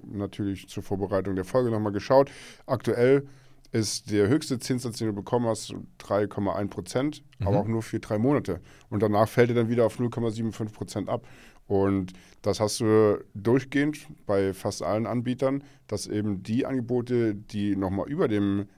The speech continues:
Speaker 1: Einlagenzins der E Z B liegen, immer nur sehr, sehr stark limitiert sind, zwischen drei und sechs Monaten. Und danach landest du deutlich unter dem Einlagenzins der E Z B.
Speaker 2: Okay, also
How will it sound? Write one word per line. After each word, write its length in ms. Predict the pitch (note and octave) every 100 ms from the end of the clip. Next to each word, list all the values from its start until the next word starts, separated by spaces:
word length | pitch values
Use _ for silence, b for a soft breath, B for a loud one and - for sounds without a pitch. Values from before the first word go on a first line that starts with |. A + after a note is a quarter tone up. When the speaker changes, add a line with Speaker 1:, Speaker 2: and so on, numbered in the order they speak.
| b
Speaker 1:
Einlagenzins 680 | - A2 F#2+ F#2 F2+ G2+ F2+
der 100 | E2+
E 80 | G2
Z 240 | F#2 F#2+ F2+
B 120 | B2+
liegen, 320 | G#2+ G#2+ G#2+ B B -
immer 180 | F#2+ G2
nur 140 | G2
sehr, 220 | F#2 G#2
sehr 120 | F#2+ F2+
stark 280 | - F#2+
limitiert 400 | G2+ F#2+ - G#2+
sind, 240 | - F2 -
zwischen 300 | - F#2 F#2
drei 200 | - G2+
und 120 | F#2+
sechs 240 | F2+ F#2+ A#2+
Monaten. 340 | A#2 G2 D#2+ B B B
Und 160 | A#2+ G#2+
danach 400 | G#2 G2+ A#2+ - b b
landest 360 | G2+ G#2+ G2 -
du 60 |
deutlich 440 | F#2 F2+ A#2+ A#2+ G#2
unter 180 | A#2+ A#2
dem 160 | G2
Einlagenzins 640 | D#2+ F2+ E2+ F2+ F2+ F2+ F2
der 140 | F2+
E 80 | E2+
Z 260 | - E2 -
B. 120 | C#2 - _ -
Speaker 2:
Okay, 280 | G2 G2 G2+
also 380 | F#2 G2 G2